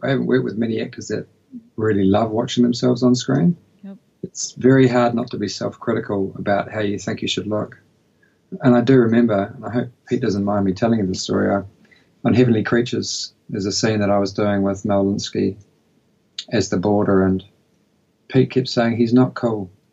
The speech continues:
Speaker 1: I know you want to play him cool, but this character is not cool. He's, you know, he's a, he's, um, he's a bit of a bookworm, and he's, isn't me to the German. He doesn't have any swagger."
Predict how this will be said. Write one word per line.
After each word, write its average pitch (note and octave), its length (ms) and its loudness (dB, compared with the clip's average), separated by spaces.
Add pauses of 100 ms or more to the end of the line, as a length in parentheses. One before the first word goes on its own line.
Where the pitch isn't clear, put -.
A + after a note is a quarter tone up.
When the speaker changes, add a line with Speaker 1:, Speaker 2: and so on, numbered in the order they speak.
(200)
Speaker 1:
I A2+ 60 -2
know A2+ 120 2
you B2 140 6
want A#2+ 200 2
to - 60 -20
play A2+ 120 -2
him G#2 120 -6
cool, A2 200 -6
but G2 180 -8
this A2 140 -8
character A2 420 -4
is F#2+ 140 -4
not G2 300 -2
cool. G#2 280 -2
He's, - 500 -4 (800)
you A#2 100 2
know, - 100 2
he's G2+ 240 -2
a, F#2+ 220 0 (220)
he's, G#2 300 -2
um, G2 460 0 (240)
he's G2 160 2
a G#2+ 40 2
bit G#2+ 140 2
of G2 80 2
a F#2+ 80 4
bookworm, G#2+ 540 0
and G2 120 4
he's, - 280 -2 (760)
isn't A2+ 200 4
me G#2+ 120 2
to G2 60 -2
the G2 100 -2
German. G#2+ 380 0
He G2 60 2
doesn't G#2 240 0
have G#2+ 120 0
any G2 140 4
swagger." G2+ 500 0